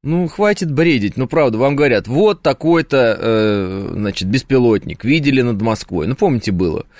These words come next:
«Это пил-, беспилотник такого-то типа, производится там-то, там-то, тактико-технические характеристики такие-то, такие-то». Все, вам сразу рассказывают, и в этих тактико-технических характеристиках вы видите, что он может пролететь восемьсот километров, он может пролететь тысячу километров.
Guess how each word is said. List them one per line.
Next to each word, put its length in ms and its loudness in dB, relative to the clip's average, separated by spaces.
«Это 280 0
пил-, 240 0
беспилотник 720 0
такого-то 540 0
типа, 360 -2
производится 720 0
там-то, 380 -2
там-то, 460 0
тактико-технические 1000 -2
характеристики 760 -4
такие-то, 520 -2
такие-то». 680 -6
Все, 560 0
вам 220 -2
сразу 340 -2
рассказывают, 800 -2
и 120 0
в 140 0
этих 260 -2
тактико-технических 920 -4
характеристиках 720 0
вы 160 2
видите, 320 0
что 220 0
он 80 2
может 280 0
пролететь 540 0
восемьсот 560 -2
километров, 640 0
он 80 0
может 200 -2
пролететь 420 0
тысячу 480 -2
километров. 680 0